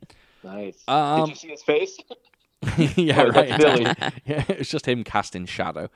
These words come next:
Speaker 2: Um, there's a very famous bit in this film. Uh, I had to point it out to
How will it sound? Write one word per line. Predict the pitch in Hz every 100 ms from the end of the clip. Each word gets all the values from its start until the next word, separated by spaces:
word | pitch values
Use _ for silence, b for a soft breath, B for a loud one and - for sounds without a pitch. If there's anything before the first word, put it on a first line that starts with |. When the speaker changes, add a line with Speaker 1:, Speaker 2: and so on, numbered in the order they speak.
| b b b b b b -
Speaker 2:
Um, | 156 170 175 160 143 _ - 196
there's | 208 190
a |
very | 214 220
famous | 226 208 175
bit | 156 151
in | 165
this | 160
film. | 170 160 156 147
Uh, | - 117 107
I | 120
had | 135 139
to | 117
point | 120 117
it | 107
out | - 101 107 - -
to | 107 101 87